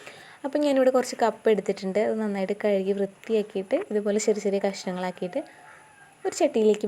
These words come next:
മാറ്റിയിട്ടുണ്ട്. അതിലേക്ക് വേവാൻ ആവശ്യത്തിന് വെള്ളം ഒഴിച്ച് കൊടുത്തിട്ടുണ്ട് കേട്ടോ. കുറച്ച് ഉപ്പ് ഇട്ട് കൊടുത്തിട്ടുണ്ട്. ഈ സമയത്ത് ഞാൻ ഉപ്പ് ചേർത്ത് കൊടുത്തത് ഈ കപ്പ പെട്ടെന്ന് വേവുന്ന കപ്പയാണ്, അതുകൊണ്ടാണ് ഞാൻ ഉപ്പ് ചേർത്തത്.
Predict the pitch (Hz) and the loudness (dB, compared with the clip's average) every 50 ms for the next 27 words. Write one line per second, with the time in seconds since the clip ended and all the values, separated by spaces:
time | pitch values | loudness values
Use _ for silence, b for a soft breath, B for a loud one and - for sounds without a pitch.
0 | 214 208 196 180 175 - 175 170 - 180 175 180 233 370 415 339 294 285 247 247 | -2 0 -2 -2 -4 -6 -8 -6 -6 -6 -4 -4 -4 -4 -4 -4 -4 -4 -4 -4
1 | 233 - 254 262 262 240 220 208 208 202 214 214 208 208 202 - 196 - - 202 | -4 -2 0 2 2 2 2 2 0 0 0 0 0 -2 -2 -4 -6 -4 -4 -4
2 | 277 427 - - _ _ - - - - - - - - - - - - - _ | -4 -6 -8 -12 _ _ -20 -20 -20 -20 -20 -20 -20 -20 -20 -20 -20 -20 -20 _
3 | _ _ - 214 214 208 240 262 240 214 208 - 196 180 170 - 175 175 175 175 | _ _ -2 2 6 8 8 8 8 8 4 0 -2 -4 -4 -4 -6 -6 -6 -6
4 | 170 170 170 170 185 180 170 170 - - - - - - _ - - 202 190 - | -6 -6 -6 -4 -4 -4 -4 -6 -8 -12 -20 -20 -20 -20 _ -4 -4 -4 -2 -2
5 | - 233 214 - - - 262 247 - - 214 208 196 175 - 190 175 - 180 185 | -4 -4 -4 -6 -4 -2 -2 0 2 4 4 4 2 0 -2 -6 -6 -6 -4 -4
6 | 220 277 B B B - _ _ _ _ _ _ - - - - - 262 254 269 | -4 -4 B B B -20 _ _ _ _ _ _ -20 -20 -20 -12 -6 -6 -6 -2
7 | - 302 277 269 262 247 226 - 254 254 254 247 240 262 262 - 240 220 - - | 0 2 2 2 2 2 0 0 0 0 2 2 2 2 0 0 -2 -4 -2 0
8 | 269 262 277 269 233 208 208 - 208 202 202 190 196 196 - 180 180 220 285 494 | 4 6 8 8 8 6 4 2 2 2 2 2 0 -2 -4 0 2 2 2 2
9 | 480 B B B B B B _ _ - - 214 233 226 240 254 247 233 - - | 0 B B B B B B _ _ -12 -8 -6 -4 0 2 2 2 2 2 -2
10 | 233 233 254 233 240 - - 220 214 214 233 233 247 240 220 208 208 196 208 214 | 0 0 0 -2 -2 -2 -2 -2 0 0 2 4 6 6 6 6 4 0 -2 -2
11 | 233 220 220 220 - 208 196 190 185 208 302 B B B B B B B B B | -2 -4 -6 -6 -6 -6 -4 -4 -4 -6 -8 B B B B B B B B B
12 | - 196 180 185 185 185 185 202 208 208 208 208 208 196 196 196 202 196 - 190 | -10 -6 -4 -4 -4 -2 -2 -2 -2 -2 -2 -2 -2 -2 -2 -4 -4 -4 -6 -4
13 | 190 - 202 196 185 180 175 - - 175 175 208 | -2 0 2 2 2 0 -4 -4 -6 -4 -4 -4